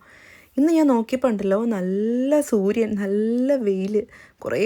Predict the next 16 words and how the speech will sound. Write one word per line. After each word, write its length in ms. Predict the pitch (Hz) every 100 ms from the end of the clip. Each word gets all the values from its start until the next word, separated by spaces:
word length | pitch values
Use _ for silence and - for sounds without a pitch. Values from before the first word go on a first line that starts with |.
| 254
നാൾക്ക് 240 | 247 220 226
ശേഷം 180 | 220 220
ഇങ്ങനൊരു 280 | 208 208 208
വെയില് 260 | 196 180 208
കണ്ടു. 280 | 202 185 180 185 - - _ 254
എന്നാ 160 | 254 262
പിന്നെ 160 | 240 220
പോയേക്ക്, 280 | 185 185 190 202
എന്തായാലും 280 | 202 208 208
എനിക്കിവിടെ 300 | 196 196 196
ആപ്ലിക്കേഷനും 560 | 180 190 190 208 - 220
കൊടുക്കണം. 340 | 185 175 180 190 - - - -
അപ്പൊ 120 | 339 311
പിന്നെ 140 | 262 233
മടിച്ചിരുന്നിട്ട് 560 | 226 226 233 202 190 196
കാര്യമില്ലാന്ന് 640 | 190 185 202 175 170 175